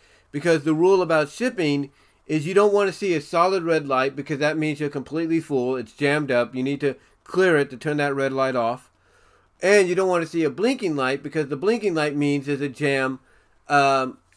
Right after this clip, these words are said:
o-, on the, uh, on the conveyor belt. And usually it's in the, um, and usually it's in the main conveyor belt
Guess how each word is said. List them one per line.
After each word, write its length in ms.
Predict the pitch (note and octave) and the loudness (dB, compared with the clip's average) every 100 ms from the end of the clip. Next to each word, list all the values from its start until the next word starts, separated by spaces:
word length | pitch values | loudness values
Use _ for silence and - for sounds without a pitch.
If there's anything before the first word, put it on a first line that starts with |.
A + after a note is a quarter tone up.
| _ - | _ -2
o-, 260 | D#3 D3+ D3+ | 0 0 0
on 220 | C#3+ C#3+ | 2 2
the, 180 | C#3+ C3+ | 2 2
uh, 240 | B2+ A#2+ - | 2 -2 -6
on 140 | C#3+ | -6
the 80 | C#3+ | -4
conveyor 400 | C3+ E3 A#3 D#3+ | 0 4 6 6
belt. 360 | C3 A#2+ B2+ - _ _ _ _ _ _ | 6 4 2 -6 _ _ _ _ _ _
And 220 | D#3+ D#3+ D#3 | 0 2 2
usually 480 | A3+ G3+ F3 E3+ | 0 -2 -2 -2
it's 160 | E3+ - | -2 -6
in 340 | - D#3+ D#3+ | -2 0 0
the, 400 | D3+ D3 D3 D3 | 0 0 2 -2
um, 560 | - C#3 C3 B2+ B2 - _ F3+ G#3+ _ - _ _ | -2 2 4 2 0 -10 _ _ _ _ -20 _ _
and 180 | D3 D3 | -2 -2
usually 360 | F3+ G#3 F#3 E3+ | -2 -2 -2 -2
it's 140 | D#3+ | -2
in 80 | D#3+ | 0
the 80 | D3+ | 0
main 360 | D3 F3+ G#3+ | 2 4 2
conveyor 400 | G#3 D3 D3 C3+ | 0 -2 0 0
belt 400 | A#2+ B2 A#2+ B2+ | 2 2 2 -2